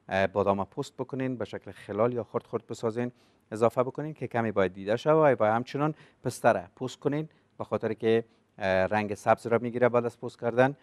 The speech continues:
شما می‌تونین که داخل ژیلی استفاده بکنین و،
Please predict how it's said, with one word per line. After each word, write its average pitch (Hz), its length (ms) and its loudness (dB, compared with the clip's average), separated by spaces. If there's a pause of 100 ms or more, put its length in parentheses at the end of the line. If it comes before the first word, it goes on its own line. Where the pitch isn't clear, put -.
(160)
شما 110 240 -4
می‌تونین 107 420 -4
که 107 300 2 (360)
داخل 104 680 4
ژیلی 95 500 -6
استفاده 95 500 0
بکنین 147 400 -2
و، 147 180 0